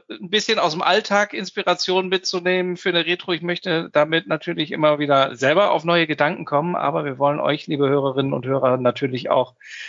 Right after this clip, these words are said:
gerne dazu ermutigen, hey, was begegnet euch denn im Alltag? Was sind denn Themen, die euch begegnen, wo man sagen kann, das könnte ich doch jetzt als Inspiration für den nächsten Workshop, als Anleitung, als Frage, als kleine Abstraktionsübung,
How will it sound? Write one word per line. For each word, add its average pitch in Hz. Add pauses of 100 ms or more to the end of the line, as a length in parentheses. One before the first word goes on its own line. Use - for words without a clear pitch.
(220)
gerne 151
dazu 156
ermutigen, 151
hey, 170
was 151
begegnet 156
euch 220
denn 135
im 135
Alltag? 143
Was 143
sind 147
denn 143
Themen, 160
die 151
euch 151
begegnen, 147
wo 143
man 139
sagen 139
kann, 143
das 175
könnte 165
ich -
doch -
jetzt 139
als -
Inspiration 135
für 143 (360)
den 156
nächsten 147
Workshop, 139
als 131
Anleitung, 135
als -
Frage, 123
als 73
kleine 127
Abstraktionsübung, 120